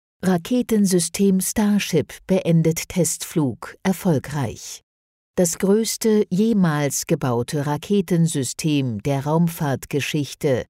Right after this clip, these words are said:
hat einen fünften Testflug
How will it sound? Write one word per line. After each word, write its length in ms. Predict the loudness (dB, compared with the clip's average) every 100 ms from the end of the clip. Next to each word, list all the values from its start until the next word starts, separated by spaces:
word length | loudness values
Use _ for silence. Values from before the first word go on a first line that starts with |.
| _ _ _ _ _
hat 200 | -2 -2
einen 280 | 2 2 2
fünften 580 | 0 0 0 0 -2 0
Testflug 840 | 0 0 -2 -8 -2 -2 -2 -10